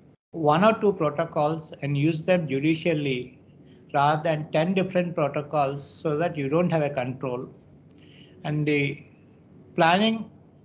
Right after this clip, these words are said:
and quantification of your E two levels and validating the thing. And based on that, these are the thing that is what happens till now.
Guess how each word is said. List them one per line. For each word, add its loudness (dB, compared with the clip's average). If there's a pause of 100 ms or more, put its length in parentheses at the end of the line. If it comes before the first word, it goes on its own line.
(160)
and -2
quantification 0
of 0
your -2
E 0
two -2
levels 0
and 0
validating 0
the 0
thing. -10 (560)
And -4
based 2
on -2
that, 0 (120)
these -6
are 4
the 0
thing -4
that -2
is -6
what -4
happens -4
till -8
now. -14